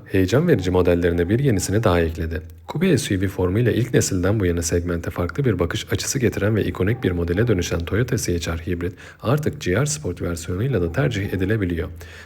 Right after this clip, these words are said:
G R Sport'un da ürün gamına katılmasıyla farklı müşteri ihtiyaçlarına uygun beş farklı versiyonla satışa sunulan Toyota C H R Hybrid Kasım ayında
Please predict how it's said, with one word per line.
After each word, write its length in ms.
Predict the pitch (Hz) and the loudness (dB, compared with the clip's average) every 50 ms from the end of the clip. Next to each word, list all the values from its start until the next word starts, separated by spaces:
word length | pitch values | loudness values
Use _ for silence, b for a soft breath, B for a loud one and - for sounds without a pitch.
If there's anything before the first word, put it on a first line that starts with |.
| B B | B B
G 220 | - 101 98 117 156 | 0 2 4 4 4
R 40 | 170 | 2
Sport'un 540 | 151 - - - 92 90 - - 135 123 | -2 -4 0 0 0 0 2 0 0 0
da 160 | 98 85 85 - - | 0 -2 -2 -2 -2
ürün 220 | 98 104 143 156 | 0 0 2 2
gamına 320 | 139 95 85 85 85 85 82 | 2 0 0 0 -2 -2 -4
katılmasıyla 640 | - - - 87 87 85 82 - - 120 127 113 | -4 -6 -6 -4 -4 -4 -4 -4 -4 -2 -2 -2
farklı 320 | 87 - 87 87 - - 143 | -4 -4 -6 -6 -4 -4 -4
müşteri 340 | 120 - - - - 104 - | -4 -4 -4 -4 -4 -4 -4
ihtiyaçlarına 640 | - 95 - - 101 90 87 - 101 90 90 98 | -6 -6 -6 -6 -6 -6 -6 -6 -6 -6 -4 -4
uygun 360 | 110 101 92 92 92 90 90 | -4 -4 -4 -4 -4 -4 -2
beş 120 | 107 127 123 | -2 -2 -2
farklı 380 | - - 95 85 - - 87 | -2 -4 -4 -4 -4 -8 -6
versiyonla 440 | 87 87 85 - - - - 131 98 | -6 -6 -8 -6 -4 -4 -2 -2 -2
satışa 340 | - - 85 - - - - | -4 -4 -8 -8 -10 -14 -12
sunulan 360 | - - 87 87 85 85 82 82 B B B B - | -8 -6 -4 -4 -4 -6 -8 -10 B B B B 0
Toyota 320 | - 101 123 143 - 120 | 2 2 2 4 2 0
C 180 | - - 87 87 | 0 0 0 0
H 220 | 82 - 85 82 | 0 -2 -4 -4
R 100 | 82 - | -2 0
Hybrid 280 | 110 110 92 85 82 - | 0 0 0 -2 -6 -6
Kasım 360 | - - 85 - - 78 73 78 | -4 -4 -4 -4 -4 -6 -4 -2
ayında 420 | 95 90 85 82 82 82 85 | -2 -2 -2 -2 -2 -4 -4